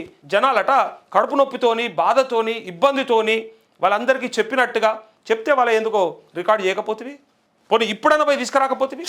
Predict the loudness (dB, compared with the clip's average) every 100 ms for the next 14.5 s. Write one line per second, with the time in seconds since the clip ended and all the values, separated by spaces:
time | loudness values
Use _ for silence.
0 | -10 -10 -16 _ _ 4 4 4 -2 -6
1 | _ _ -8 0 2 4 2 2 0 -4
2 | -12 _ 0 0 4 4 4 4 4 4
3 | 2 0 0 0 2 0 0 2 2 0
4 | -2 -4 -4 -8 -8 -8 -2 0 2 2
5 | 2 2 2 2 0 0 -2 -4 _ -6
6 | -6 -4 -4 -4 -8 -6 -4 -4 -6 -10
7 | -12 -20 _ _ _ _ _ -4 -2 -2
8 | -4 -8 _ _ -4 0 2 0 -2 -6
9 | -6 -8 -20 _ -16 -4 -2 0 -2 -8
10 | _ _ -8 -6 -6 _ 2 4 2 0
11 | 2 2 2 0 0 0 0 -2 0 0
12 | 0 0 0 0 2 2 0 -2 -4 -2
13 | -2 -4 -4 -8 -10 -6 -2 0 0 -4
14 | -4 -6 -4 0